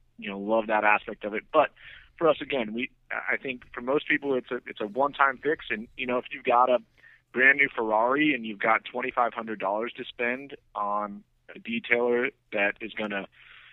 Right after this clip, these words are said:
you know, massage your paint to perfection and apply this thing, great, go for it. It's not necessarily the solution for the guy that has a free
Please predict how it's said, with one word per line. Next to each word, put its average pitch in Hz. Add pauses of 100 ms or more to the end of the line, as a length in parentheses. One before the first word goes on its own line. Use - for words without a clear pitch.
(120)
you 113
know, 107
massage 113
your 117
paint 113
to 107
perfection 110
and 101
apply 113
this 139
thing, - (180)
great, 175
go 143
for 95
it. -
It's -
not 156
necessarily 131
the 113
solution 113
for 107
the 104
guy 107
that 104
has 107
a 98 (720)
free 147